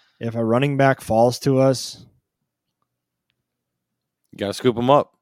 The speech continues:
Speaker 1: Yeah, I mean, it's best available. Uh, there are still a few wide receivers we like. There goes Jordan Addison.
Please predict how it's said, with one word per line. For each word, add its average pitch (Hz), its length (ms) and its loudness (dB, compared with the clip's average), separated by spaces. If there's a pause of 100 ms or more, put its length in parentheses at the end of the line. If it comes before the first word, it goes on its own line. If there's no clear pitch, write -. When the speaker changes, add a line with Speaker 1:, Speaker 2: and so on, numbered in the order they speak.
(120)
Speaker 1:
Yeah, 107 260 -4
I 92 100 -8
mean, 104 480 -8
it's 104 180 -14
best 120 340 -6
available. 107 640 -4 (480)
Uh, 90 180 -12
there 104 180 -8
are 123 120 -2
still 117 260 -10
a 107 60 -8
few 107 240 -12
wide 101 180 -8
receivers 98 500 -12
we 98 140 -10
like. 95 240 -8
There 110 140 -10
goes 113 200 -6
Jordan 104 360 -8
Addison. 98 680 -12